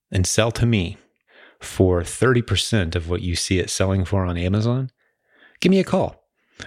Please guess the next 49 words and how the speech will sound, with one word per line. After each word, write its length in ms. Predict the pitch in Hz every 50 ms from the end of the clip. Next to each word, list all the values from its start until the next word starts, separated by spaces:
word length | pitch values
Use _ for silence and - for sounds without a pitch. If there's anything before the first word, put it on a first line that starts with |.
| - _ -
I'll 140 | 101 104
let 200 | 110 117 110 -
you 60 | - 117
know. 220 | 120 107 87 80 - -
Shoot 240 | - - 131 143
me 80 | 139 131
a 40 | 120
text 360 | - - 127 117 - - -
message. 480 | 95 92 - - - - - - - - _ _ _ _ _ _ - -
I'll 100 | 95 98
let 180 | 110 107 -
you 80 | 117 117
know 60 | 120
if 80 | 107 98
it's 100 | - -
something 260 | 104 98 - 107 101
we 80 | 98 98
want 160 | 98 101 104
to 40 | 98
buy 200 | 101 107 117 117
from 200 | - - 92 87
you 140 | 87 85 82
or 80 | 80
not." 240 | 80 - 76 - - _ - - - _ _ _ _ _ _ _ _ _ _ _ _ - - -
I'll 80 | 113 113
do 140 | 101 113 107
a 20 |
little 220 | 101 107 101 92
research. 480 | 90 98 104 - - 107 113 110 - - - - - - - -
I 100 | - 117
don't 140 | 143 139 127
go 140 | 104 107 110
off 180 | 113 110 - 110
into 100 | 107 104
the 80 | 104
weeds 320 | 90 95 98 101 107 101 101
and 120 | 95 95
show 180 | - - 110 110
'em 100 | 107 98
all 160 | 92 101 101
the 60 | 98
things 320 | - - 101 98 98 98
that 120 | - 117 107
we 120 | 98 95
show 320 | - - - 95 92 95 98
in 80 | 95
the 80 | 98 95
Replens 640 | 90 90 92 95 - - - 92 92 92 92 - -
course. 400 | - - 92 92 90 92 -